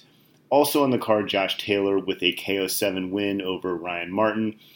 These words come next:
Taylor looked completely dominant during most of the fight,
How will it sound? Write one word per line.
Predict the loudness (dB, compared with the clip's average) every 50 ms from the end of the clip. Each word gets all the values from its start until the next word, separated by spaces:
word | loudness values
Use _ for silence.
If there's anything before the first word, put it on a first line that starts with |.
| -20 _ _ _
Taylor | 4 8 8 10 10 10 8
looked | 8 8 6 4 2
completely | 0 0 0 2 4 6 6 8 8 6 6 4
dominant | 4 4 4 4 4 4 4 2 0 0 0
during | 2 2 2 2 0 0
most | 0 0 0 -2 -2
of | -4
the | -6 -6
fight, | -2 2 4 4 4 4 2 0 -2